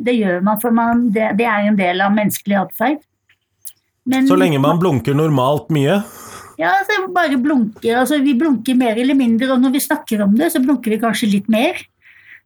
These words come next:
Speaker 1: enn det vi ellers ville gjort. Det gjør også, det er litt av det med Tourette og tics også, at, eh, hvis du snakker om tics, så blir det mer av det. Det betyr ikke at du ikke skal snakke om tics, men det blir mer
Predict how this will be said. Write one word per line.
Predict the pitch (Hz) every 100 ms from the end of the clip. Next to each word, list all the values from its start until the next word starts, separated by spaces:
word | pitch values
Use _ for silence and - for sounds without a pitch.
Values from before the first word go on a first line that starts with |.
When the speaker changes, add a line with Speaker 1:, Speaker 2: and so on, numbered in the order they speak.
| _ _
Speaker 1:
enn | 254
det | 247 226
vi | 226
ellers | 196 185
ville | 220 208 254
gjort. | 370 -
Det | 226 214 247
gjør | 277 277 247
også, | 233 269 262 254 254 247 226 226
det | 202
er | 262 285
litt | 285 -
av | 254
det | 226 214
med | 226 220
Tourette | 233 202 - 208
og | 202
tics | 196 - -
også, | 180 -
at, | 277 226 226
eh, | 220 214 202 - _ - _ -
hvis | 226 -
du |
snakker | 196 269 240 202 190
om | -
tics, | 262 -
så | 247
blir | 202 196 175
det | 208
mer | 202 170 175
av | 185
det. | 294 294
Det | 202 226
betyr | 269 277 220
ikke | 220
at | 208
du | 254
ikke | 269 208
skal | - 190
snakke | 202 196
om | 208 208
tics, | 294 -
men | 262 240 240 214
det | 202 202
blir | 247 311
mer | 226